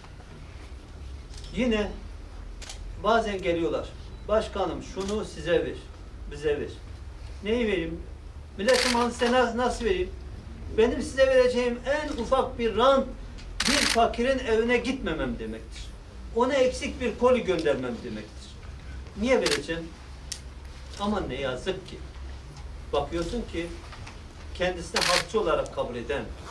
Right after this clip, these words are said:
halktan yana kabul eden ulusal medyanın bazı mensupları bir telefondan imtina ederken öte taraftan bir bakıyorsun ki bir iftirayı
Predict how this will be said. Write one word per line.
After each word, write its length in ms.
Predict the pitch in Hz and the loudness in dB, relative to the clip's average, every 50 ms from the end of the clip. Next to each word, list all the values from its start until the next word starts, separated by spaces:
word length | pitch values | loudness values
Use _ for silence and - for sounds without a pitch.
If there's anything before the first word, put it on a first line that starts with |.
| - - - - - - | -12 -12 -12 -12 -6 0
halktan 440 | 147 156 160 - - - 208 208 214 | 4 4 4 2 0 0 2 2 4
yana 380 | 208 196 180 170 170 165 160 | 4 4 4 4 4 2 2
kabul 240 | 160 151 147 156 156 | 2 0 2 2 4
eden 420 | 147 143 143 165 180 180 160 131 127 - - - - - - - - | 2 4 4 4 4 6 4 2 0 -4 -8 -12 -12 -14 -12 -10 -6
ulusal 480 | 156 160 160 160 - 196 220 226 220 214 | -2 -2 -2 0 4 4 6 6 6 4
medyanın 480 | 202 185 165 170 170 165 165 160 165 | 2 2 2 2 2 2 2 2 2
bazı 280 | 160 160 160 156 151 147 | 4 4 4 4 2 0
mensupları 760 | 147 143 143 143 - - - - - 143 131 127 127 - - - - - - - - - - - | -4 -4 -4 -4 -6 -8 -10 -4 0 2 2 2 2 0 -2 -6 -10 -12 -12 -12 -12 -12 -8 -2
bir 240 | - 220 247 233 - | 2 4 4 4 4
telefondan 640 | 196 190 185 185 180 - 180 180 175 175 196 196 196 | 6 6 6 6 6 4 0 -2 0 2 2 2 2
imtina 380 | 185 170 170 170 165 170 175 | 2 -2 -4 -2 0 0 2
ederken 760 | 190 170 165 165 180 208 220 - - - 190 196 220 240 247 240 - - - - - - - - - - - 214 | 2 2 2 4 6 6 6 6 6 4 6 6 6 6 4 2 -2 -6 -10 -10 -10 -12 -12 -12 -12 -10 -4 -2
öte 280 | 196 185 208 220 214 | 0 4 4 4 6
taraftan 560 | - 185 170 165 160 - - 202 208 208 208 - - - - - - - - - - - | 6 6 6 6 6 4 4 4 4 4 2 0 -4 -8 -12 -12 -12 -14 -14 -10 -4 -2
bir 120 | 240 233 | 2 4
bakıyorsun 560 | 214 196 185 185 185 185 175 160 165 170 170 | 6 6 6 6 4 0 -2 -2 -2 -2 -2
ki 320 | - - 180 180 180 175 175 - - - - - - - - - - - - - - - - - | -2 -4 -4 -2 -2 -4 -4 -6 -10 -12 -14 -14 -14 -14 -14 -14 -14 -14 -16 -16 -16 -8 -2 2
bir 160 | 240 254 220 | 4 4 6
iftirayı 760 | 226 196 190 - - 185 170 170 170 196 214 226 226 226 - | 6 4 4 2 4 6 6 8 8 10 10 10 10 10 6